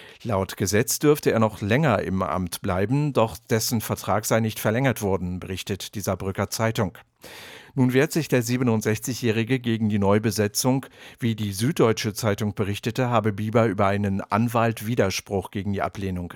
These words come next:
eingelegt. Über einhundertsechsundsechzigtausend arbeitslos gemeldete schwerbehinderte Menschen meldet aktuell die Bundesagentur für Arbeit. Den Angaben zufolge sind dies im Vergleich zum Vorjahr über sechstausend Schwerbehinderte mehr.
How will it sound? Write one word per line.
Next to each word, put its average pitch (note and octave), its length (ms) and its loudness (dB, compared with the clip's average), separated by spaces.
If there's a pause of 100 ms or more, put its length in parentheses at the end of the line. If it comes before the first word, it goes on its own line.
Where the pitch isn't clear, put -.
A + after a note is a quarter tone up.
eingelegt. F#2+ 640 -6 (800)
Über E3 400 6
einhundertsechsundsechzigtausend E3 1700 4
arbeitslos B2 720 2
gemeldete A2 580 2
schwerbehinderte G#2+ 800 0
Menschen A2 540 2
meldet F#2 720 -4
aktuell G#2 480 -2
die B2+ 80 0
Bundesagentur B2 680 2
für B2+ 220 0
Arbeit. A#2 640 0 (460)
Den G#2+ 140 2
Angaben C#3+ 380 2
zufolge D3+ 440 4
sind E3+ 180 0
dies E3 160 -2
im D3+ 100 2
Vergleich A2+ 460 2
zum G#2+ 200 0
Vorjahr G#2+ 640 2
über G2 400 -2
sechstausend G#2 880 -2
Schwerbehinderte G2 640 -4
mehr. G2 300 -2